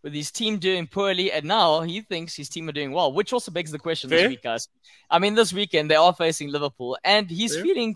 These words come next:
Speaker 1: fairly, I was gonna say confident, but he's actually, he's crossed the, the line and he's actually more cocky than he is confident. That's all I'm saying. That's the vibe I'm getting. Settle,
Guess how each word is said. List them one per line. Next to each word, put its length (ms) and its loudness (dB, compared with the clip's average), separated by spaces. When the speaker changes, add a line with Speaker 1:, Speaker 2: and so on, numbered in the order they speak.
Speaker 1:
fairly, 540 0
I 60 2
was 180 -2
gonna 120 -12
say 140 0
confident, 640 -4
but 100 -6
he's 140 -2
actually, 480 0
he's 160 -8
crossed 340 0
the, 220 -2
the 60 -4
line 320 2
and 160 -6
he's 160 -6
actually 280 -4
more 160 -6
cocky 340 -6
than 120 -8
he 60 -6
is 140 -8
confident. 420 -10
That's 180 -8
all 120 -4
I'm 100 -2
saying. 320 -8
That's 160 2
the 80 -6
vibe 220 6
I'm 140 4
getting. 180 -2
Settle, 280 8